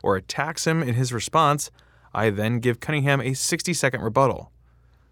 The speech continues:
Cunningham will likely invoke McMaster's name in defending himself. However,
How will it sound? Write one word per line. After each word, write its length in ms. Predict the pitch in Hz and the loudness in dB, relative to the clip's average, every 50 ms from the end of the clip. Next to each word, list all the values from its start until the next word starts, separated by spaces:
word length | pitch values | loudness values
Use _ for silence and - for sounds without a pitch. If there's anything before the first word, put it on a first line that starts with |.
| _ _ _ | _ _ _
Cunningham 460 | - - 226 247 170 147 147 160 160 | -2 0 2 2 4 4 4 4 4
will 180 | 127 135 143 120 | 6 6 6 4
likely 320 | 104 101 104 113 120 127 | 4 2 2 2 2 2
invoke 280 | 123 117 113 117 117 - | 2 4 4 4 4 4
McMaster's 460 | 117 107 107 113 110 - - 110 101 | 0 -2 0 -2 -2 -2 -4 -4 -2
name 220 | 117 113 117 113 | 0 2 2 2
in 80 | 110 107 | 2 0
defending 300 | 107 101 - 147 156 139 | -2 0 0 0 2 2
himself. 440 | 113 104 - 117 104 90 - - - _ _ _ _ _ _ _ | 2 2 2 2 0 0 -2 -4 -12 _ _ _ _ _ _ _
However, 640 | _ - 104 98 98 117 165 202 170 147 147 147 | _ -6 -4 0 2 2 2 4 4 4 4 2